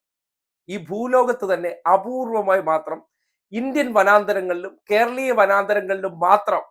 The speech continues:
അവിടെ അവിടെയായി കാണുന്ന ഒരു വിഭാഗം ജന്തുക്കളാണ്. അത്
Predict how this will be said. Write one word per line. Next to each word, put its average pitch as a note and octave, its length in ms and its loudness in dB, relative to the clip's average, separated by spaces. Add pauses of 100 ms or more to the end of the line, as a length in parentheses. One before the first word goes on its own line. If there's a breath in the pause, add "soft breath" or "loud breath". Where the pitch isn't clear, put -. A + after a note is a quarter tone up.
(300)
അവിടെ C4 200 8
അവിടെയായി A3+ 340 4
കാണുന്ന F3 300 2 (180)
ഒരു F3+ 180 -4
വിഭാഗം E3 400 -2
ജന്തുക്കളാണ്. C#3+ 480 -14 (840)
അത് F#3+ 120 2